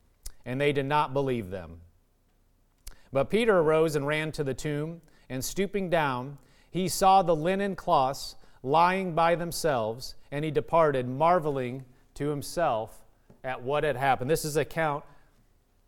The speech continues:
of when the disciples first found out that Jesus had risen.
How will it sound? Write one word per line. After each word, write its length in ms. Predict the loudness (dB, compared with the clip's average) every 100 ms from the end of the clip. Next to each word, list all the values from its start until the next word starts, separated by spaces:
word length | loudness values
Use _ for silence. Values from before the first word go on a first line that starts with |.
| _ -20 -20 _ _
of 100 | -2
when 140 | 0 0
the 80 | 0
disciples 640 | 0 2 2 2 -2 -4
first 360 | -2 -2 -2 -4
found 340 | 0 0 2
out 460 | 2 2 0 -8 -20 _ _ _ _ _
that 140 | -6
Jesus 500 | -4 -2 -2 -4 -6
had 220 | -4 -2 0
risen. 360 | 0 0 -6